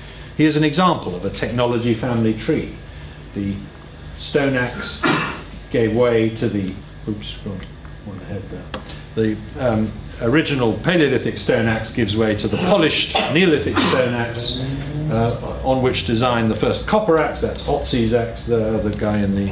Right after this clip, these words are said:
Alps, um, then early bronze axes, and then iron axes. But third, as well as being incremental and inevitable, cultural evolution is inexorable.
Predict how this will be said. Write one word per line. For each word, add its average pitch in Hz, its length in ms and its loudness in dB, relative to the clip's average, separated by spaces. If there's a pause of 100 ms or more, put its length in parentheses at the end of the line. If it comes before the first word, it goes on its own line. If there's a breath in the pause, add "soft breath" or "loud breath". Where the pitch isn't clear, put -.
Alps, 123 480 0 (400 loud breath)
um, 113 280 0 (120)
then 117 260 2
early 113 240 4
bronze 120 400 2
axes, 107 460 -2
and 104 140 0
then 101 260 -2
iron 107 320 0
axes. - 360 -8 (1800 loud breath)
But 196 140 2
third, 254 360 4
as 165 140 2
well 240 160 4
as 233 120 0
being 175 440 4
incremental 170 880 4
and 147 140 2
inevitable, 143 760 2 (560 loud breath)
cultural 208 540 0
evolution 156 600 4
is 143 340 -2
inexorable. 143 1080 -4